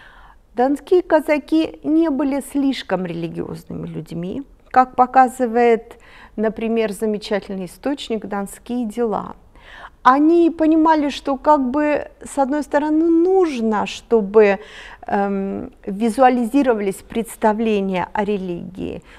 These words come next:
Ну, хорошо бы, конечно, чтобы человек перед смертью мог, э,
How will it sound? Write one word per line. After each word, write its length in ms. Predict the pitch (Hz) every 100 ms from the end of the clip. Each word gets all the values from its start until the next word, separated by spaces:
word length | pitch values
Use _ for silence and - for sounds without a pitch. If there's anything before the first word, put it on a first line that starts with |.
| -
Ну, 100 | 294
хорошо 580 | - 277 277 - 359 370
бы, 260 | 254 240 208
конечно, 580 | 226 220 202 - 202
чтобы 720 | 185 - 202 185 190 185 175 -
человек 460 | - 220 202 180
перед 240 | - 180 170
смертью 460 | - 247 269 254
мог, 280 | 240 240 233
э, 480 | - - 214 214